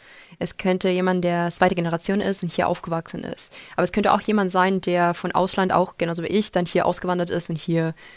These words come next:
quasi sich integriert hat. Ähm, und da genau den dritten Fall, war es auch ein junger Mann aus Kanada,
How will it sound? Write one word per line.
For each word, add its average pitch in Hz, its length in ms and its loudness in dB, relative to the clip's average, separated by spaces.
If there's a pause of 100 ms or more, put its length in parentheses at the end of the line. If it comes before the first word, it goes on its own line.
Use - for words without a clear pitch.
(160)
quasi 160 260 0
sich 156 220 -4
integriert 180 520 2
hat. 160 280 -2 (580)
Ähm, 175 480 2
und 185 140 2
da 190 100 6
genau 190 260 4 (180)
den 170 120 2
dritten 190 280 0
Fall, 185 400 4
war 180 60 2
es 180 100 -2
auch 180 220 0
ein 180 140 -2
junger 175 180 0
Mann 190 240 2
aus 175 220 -6
Kanada, 262 420 4